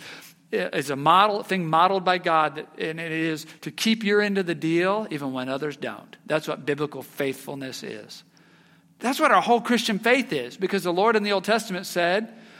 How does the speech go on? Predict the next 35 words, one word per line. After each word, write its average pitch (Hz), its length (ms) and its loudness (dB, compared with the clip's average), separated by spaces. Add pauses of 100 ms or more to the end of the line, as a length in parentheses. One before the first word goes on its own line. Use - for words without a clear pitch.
"Follow 175 360 6
me, 254 260 2
worship 180 480 0
me, 233 120 0
and 202 100 2
I'll 165 120 4
bring 180 260 -2
you, 196 300 0 (160)
uh, 139 120 -4
blessings, 185 440 0
including 180 480 -2
eternal 165 360 -6
life." - 380 -8 (320)
Well, 170 120 2
we 185 140 2
didn't 233 380 2
follow 139 360 -2
him, - 460 -14
and 131 120 -8
we 123 100 -6
didn't 196 440 -2
worship 135 360 -8
him 147 140 -8
alone, 127 460 -8 (720)
and 123 120 -12
yet 170 160 0
he 170 80 -2
went 185 240 -6
to 170 100 -8
the 156 80 -6
cross - 580 -10
anyway, 175 540 -4 (280)
and 165 140 -2
he 147 80 -4
purchased - 720 -8